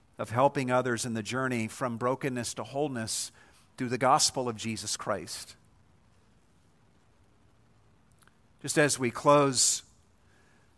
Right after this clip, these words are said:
this morning, I just want to say to you, young people, our, our goal in investing in you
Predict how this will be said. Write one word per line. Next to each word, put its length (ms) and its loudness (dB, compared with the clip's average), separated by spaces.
this 200 0
morning, 380 2
I 160 -2
just 180 -4
want 120 2
to 40 0
say 240 4
to 60 4
you, 140 2
young 260 0
people, 340 0
our, 240 4
our 260 6
goal 600 2
in 220 0
investing 680 0
in 120 -2
you 460 -2